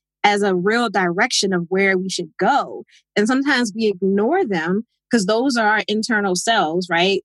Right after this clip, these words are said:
Sometimes we ignore them because we're influenced by other people who are not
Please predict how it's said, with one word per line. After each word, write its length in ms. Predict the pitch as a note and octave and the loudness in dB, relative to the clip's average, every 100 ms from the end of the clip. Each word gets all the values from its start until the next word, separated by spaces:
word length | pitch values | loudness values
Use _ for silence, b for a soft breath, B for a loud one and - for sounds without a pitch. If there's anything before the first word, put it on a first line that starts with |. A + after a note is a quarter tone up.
| - | -4
Sometimes 400 | A#3 A#3+ A#3 G#3+ | 0 2 2 0
we 80 | |
ignore 400 | A3 G3 G3 B3+ | -2 0 0 0
them 140 | B3 G#3+ | 0 0
because 260 | G#3 G3 G3+ | -2 -2 0
we're 100 | G3+ | 0
influenced 720 | F#3+ - D4+ D#4 B3+ A#3+ - | 0 -2 0 2 2 -2 -2
by 360 | G3 F#3+ F#3+ F3+ _ _ - | 2 2 0 -4 _ _ 0
other 220 | A3+ G#3 | 2 0
people 440 | - C#4 - G#3 | 0 -2 0 0
who 160 | F#3 G#3 | 2 0
are 80 | F#3+ | 2
not 240 | G3 A3 | 2 2